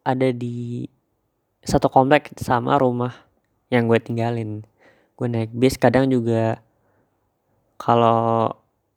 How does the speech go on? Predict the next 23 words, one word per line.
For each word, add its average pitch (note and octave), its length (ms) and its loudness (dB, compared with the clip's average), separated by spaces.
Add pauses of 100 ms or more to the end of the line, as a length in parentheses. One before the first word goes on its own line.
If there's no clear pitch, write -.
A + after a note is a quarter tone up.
(240)
nggak B2 160 2
capek B2 320 2
naik C#3+ 80 -2
sepeda A#2 560 0 (160)
gitu. B2 320 -12 (1200)
Naik - 80 -20
sepeda. B2 400 -4 (480)
Terus F#3 240 4
S D3+ 160 4
M C#3+ 240 2
A F#3+ 240 -2 (1040)
gue C#3 160 4
pindah B2+ 320 0
lagi B2+ 400 0
di B2 240 -2
Banten, A2 960 -2
di A2+ 80 0
Serang. A2+ 640 2 (640)
Nah, B2+ 80 2
di A2+ 80 2
sana B2 560 0 (1200)
gue D3 400 6
naik, D3+ 400 0